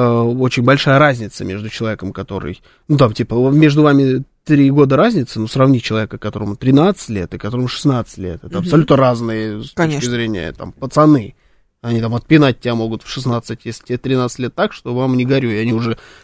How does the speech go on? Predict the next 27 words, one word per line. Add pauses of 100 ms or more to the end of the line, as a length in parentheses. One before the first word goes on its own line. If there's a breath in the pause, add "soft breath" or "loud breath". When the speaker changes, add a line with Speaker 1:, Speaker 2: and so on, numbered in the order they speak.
Speaker 1:
вымахать
успели. (320 soft breath)
Но
вот
я
играл
в
фут-,
в
моей
команде, (840)
были
ребята
девяносто
седьмого
года,
они
были
самыми
мелкими, (140)
Speaker 2:
Мгм. (260)
Speaker 1:
но
при
этом
они
там
были,